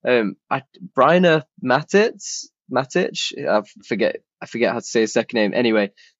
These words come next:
that dude also had an insane line. So, like, he goes out, he's airing out, he's, he's in front of the waterfall the whole way down it.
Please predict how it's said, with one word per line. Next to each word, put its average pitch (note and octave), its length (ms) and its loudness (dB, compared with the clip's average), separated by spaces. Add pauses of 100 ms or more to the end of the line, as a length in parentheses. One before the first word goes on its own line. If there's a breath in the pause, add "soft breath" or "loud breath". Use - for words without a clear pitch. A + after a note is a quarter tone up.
that A#2+ 300 2
dude G#2+ 300 2
also A#2+ 440 0
had G#2+ 220 -2
an A2 120 -2
insane A2+ 460 0
line. G2+ 240 0
So, - 140 -6
like, A2+ 120 -4
he D3 140 2
goes C3+ 260 2
out, B2+ 320 2
he's B2 220 -4
airing C#3+ 420 2
out, C#3 220 2
he's, B2 160 -2 (100)
he's B2 200 -4 (300)
in D3 160 2
front D3 240 0
of C3 80 -8
the B2 80 -6
waterfall C3 480 0
the A#2+ 120 -2
whole C3 220 0
way B2+ 160 2
down A2+ 340 0
it. F3+ 200 0